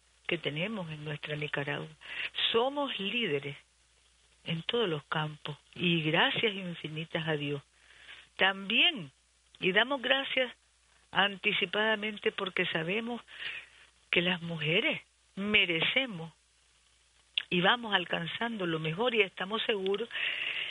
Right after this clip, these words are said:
que este año de infinitas victorias también las mujeres alcanzaremos el cincuenta por ciento en el Parlamento, porque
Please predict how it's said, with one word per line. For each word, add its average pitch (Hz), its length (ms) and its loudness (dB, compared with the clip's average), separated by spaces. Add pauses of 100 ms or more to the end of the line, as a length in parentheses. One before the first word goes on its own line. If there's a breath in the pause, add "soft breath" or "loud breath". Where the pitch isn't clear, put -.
(240 loud breath)
que 202 180 4
este 277 260 2
año 285 480 2 (460 loud breath)
de 180 180 2
infinitas 180 640 -4
victorias 147 720 -4 (1080)
también 170 800 4 (840)
las 175 260 2
mujeres 226 540 2
alcanzaremos 190 1000 2 (440 loud breath)
el 190 260 4 (120)
cincuenta 175 720 2
por 240 260 -4
ciento 240 560 -2 (400)
en 226 140 4
el 240 120 4
Parlamento, 214 800 0 (640 loud breath)
porque 185 640 4